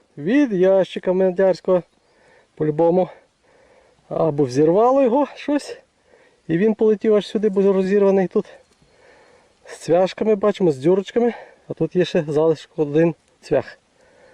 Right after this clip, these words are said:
яким прибивалося, оббивалися дерев'яні ящики. Так що ми тут на правильному шляху.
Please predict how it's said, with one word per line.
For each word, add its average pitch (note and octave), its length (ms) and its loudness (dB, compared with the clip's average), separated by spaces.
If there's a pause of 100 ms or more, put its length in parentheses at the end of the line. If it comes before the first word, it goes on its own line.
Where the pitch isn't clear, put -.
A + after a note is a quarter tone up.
(380)
яким C#3+ 220 -2
прибивалося, C3 720 -2 (800)
оббивалися D#3+ 640 0
дерев'яні D3+ 380 2
ящики. - 440 -4 (800)
Так A3 280 0
що A3+ 120 0
ми G#3+ 140 2
тут - 240 -2 (220)
на F#3 120 0
правильному G3 540 0 (760)
шляху. F#3+ 480 0